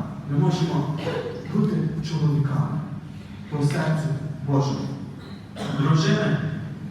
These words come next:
це та, яка допомагає, яка йде і, а, йде за чоловіком.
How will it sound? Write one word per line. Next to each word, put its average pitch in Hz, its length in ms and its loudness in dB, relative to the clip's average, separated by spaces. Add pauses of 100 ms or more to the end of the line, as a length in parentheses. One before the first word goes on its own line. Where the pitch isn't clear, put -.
це 156 80 -4
та, 180 300 4
яка 160 440 2
допомагає, 151 680 4
яка - 400 0 (640)
йде 143 560 2
і, 120 400 0 (180)
а, 113 440 2 (920)
йде 160 240 2
за 147 160 2
чоловіком. 135 460 2